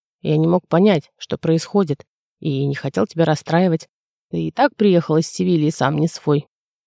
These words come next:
«Это все, что ты мне можешь сказать?»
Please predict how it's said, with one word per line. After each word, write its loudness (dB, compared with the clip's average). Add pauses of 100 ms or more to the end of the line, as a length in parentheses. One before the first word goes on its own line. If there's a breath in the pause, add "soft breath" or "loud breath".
(880)
«Это -6
все, -2
что -4
ты 0
мне 4
можешь -2
сказать?» -4